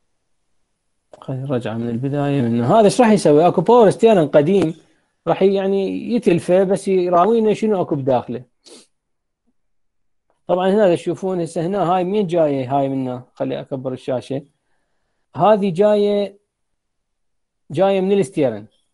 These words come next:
جاية من الستيرن، مربوطة عن طريق هاي ال-، مثل الس-، يسمون شلون الكابلن أو هيك شيء. زين. وهنا عندي شنو؟ عندي، آه، مضخة، أو عفوا، آسف، هنا صمام أكو عندي،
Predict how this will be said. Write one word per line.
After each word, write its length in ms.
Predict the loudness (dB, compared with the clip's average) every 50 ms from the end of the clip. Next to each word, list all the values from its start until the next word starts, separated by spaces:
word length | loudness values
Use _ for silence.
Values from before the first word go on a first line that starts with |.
| _ _ _ _ _ -8
جاية 400 | 0 2 2 2 2 0 -2 -4
من 180 | -4 -4 -4 -4
الستيرن، 400 | -4 -4 -4 -2 -2 -2 -2 -2
مربوطة 560 | -2 -2 -2 0 -2 -2 0 0 0 -2 -2
عن 180 | -2 -4 -4
طريق 320 | -2 -2 -2 -2 -2 -2 0
هاي 160 | 0 0 0
ال-، 340 | 0 -2 -2 -2 -4 -4 -6
مثل 160 | -6 -8 -8
الس-، 180 | -10 -8 -8 -8
يسمون 340 | -8 -8 -8 -8 -8 -8
شلون 240 | -8 -8 -10 -10 -10
الكابلن 540 | -10 -8 -4 -4 -4 -4 -6 -10 -12 -12 -10
أو 180 | -10 -8 -8 -8
هيك 200 | -8 -10 -10 -14
شيء. 340 | -8 -4 -4 -4 -4 -4 -10 _ _ _ _ _ _ _ _ _ _
زين. 320 | -8 -4 0 0 0 0 -2 -8 _ _ _ _ _ _ _ _ _ _ _ _ _
وهنا 340 | 0 2 4 4 4 4 4
عندي 260 | 4 2 2 2 0
شنو؟ 300 | 0 2 2 2 2 2
عندي، 600 | 0 0 -2 -2 -2 -2 -2 -2 -2 -4 -4 -2
آه، 400 | 0 0 2 2 2 0 0 -2
مضخة، 640 | 0 0 2 2 2 2 0 0 -2 -2 -2 -2 -2 -6 _ _ _ _ _ _ _ _ _ _ _ _ _ _ _ _ _ _ _ _ _ -2 0
أو 80 | 0
عفوا، 520 | 2 2 0 0 -2 -4 -4 -2 0 0 0
آسف، 260 | -2 -2 -6 -10 -8
هنا 300 | -8 -6 -4 -4 -4 -4
صمام 460 | -2 -2 -2 -2 -2 -2 -4 -4 -4
أكو 180 | -4 -6 -4 -6
عندي، 420 | -6 -6 -4 -4 -4 -6 -6 -8